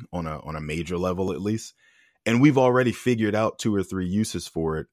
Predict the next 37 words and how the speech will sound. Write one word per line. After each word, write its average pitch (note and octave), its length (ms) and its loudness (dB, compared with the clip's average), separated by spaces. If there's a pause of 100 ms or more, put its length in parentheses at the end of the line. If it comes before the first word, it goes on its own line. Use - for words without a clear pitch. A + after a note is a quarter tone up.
Microsoft G2 600 -4
has F2+ 140 -4
already F#2 240 0
figured F2+ 320 -4
out E2 160 -2
how E2+ 120 -4
to E2+ 120 -4
incorporate E2+ 600 -4
it E2 100 -6
into E2+ 240 -8
these D#2+ 180 -10
co-pilots E2+ 720 -6
and D#2+ 100 -10
make D#2 180 -8
money F#2 280 -4
off D2 260 -6
of C#2+ 180 -8
it. C2 120 -14 (1400)
Bitcoin F#2+ 960 0
has C3+ 120 -2
had B2 180 0
a G2+ 80 0
thirteen-year C#3+ 840 0
head A#2 240 -4
start, - 340 -2
and F#2+ 80 -6
we G#2+ 60 -2
still A2+ 260 -2
can't G2+ 220 -4
figure G2 280 -2
out F2 100 2
what F2+ 120 -2
the E2 80 -6
heck F2 220 -8
it's F2 140 -8
actually D#2 360 -8
for. - 380 -12